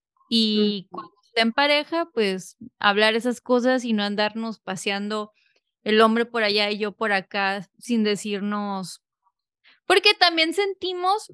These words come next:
Speaker 1: yo siento que hablando del señor, que, o que la culpa y el, y la culpa de senti-, al decirle a la pareja: "Oye, ¿me puedo,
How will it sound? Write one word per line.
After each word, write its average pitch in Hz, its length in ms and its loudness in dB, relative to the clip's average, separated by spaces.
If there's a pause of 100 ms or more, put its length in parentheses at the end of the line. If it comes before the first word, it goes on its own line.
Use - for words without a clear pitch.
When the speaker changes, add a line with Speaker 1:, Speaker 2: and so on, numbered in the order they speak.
Speaker 1:
yo 254 260 6
siento 311 340 -4
que 254 460 4
hablando 233 560 2
del 302 140 -4
señor, 240 440 -2 (960)
que, 233 840 4 (220)
o 240 160 -6
que 233 200 0
la 202 260 2
culpa 302 640 0
y 247 280 0
el, 233 240 2
y - 80 -4
la 247 160 2
culpa 262 380 -4
de 302 300 -4 (100)
senti-, 240 580 -4
al 254 180 4
decirle 240 380 0
a 262 40 2
la 269 180 -2
pareja: 240 420 0
"Oye, 269 240 -8
¿me 294 140 -8
puedo, 302 440 -12